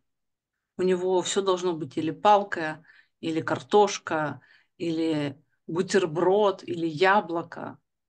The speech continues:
Как будто, а, если я не могу это съесть сразу, в один, вот как вы говорили, одним куском,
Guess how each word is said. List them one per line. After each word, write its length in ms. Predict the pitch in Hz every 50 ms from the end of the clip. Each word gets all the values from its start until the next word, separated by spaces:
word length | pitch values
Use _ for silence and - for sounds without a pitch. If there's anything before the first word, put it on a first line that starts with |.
| _ _ _ _ _ _ _ _ _ _ _ _ _
Как 260 | - 190 180 156 170
будто, 760 | 170 202 226 220 - - 196 190 185 180 175 170 160 170 - _
а, 380 | - - 160 143 147 147 147 147
если 420 | 151 151 156 214 214 - - - 185
я 180 | 175 185 185
не 120 | 180 175 175
могу 300 | 175 180 175 180 185 180
это 200 | 175 170 - 175
съесть 920 | - - - - 180 160 170 196 240 330 370 - - - - - - - _ _ _ _ _ _ _ _ _ _ _ _ _ _ _ _ _ _ _ _ _ _ -
сразу, 580 | - - 196 196 202 180 160 156 147 143 170 165
в 80 | 151 180
один, 380 | 180 180 185 180 180 170 165
вот 160 | 156 160 -
как 280 | - 175 170 165 165 -
вы 160 | 160 160 175
говорили, 460 | 165 165 170 165 170 165 170 170 160
одним 360 | 156 160 160 165 175 170 165 165
куском, 720 | - 175 - - - - - 165 156 143 - - -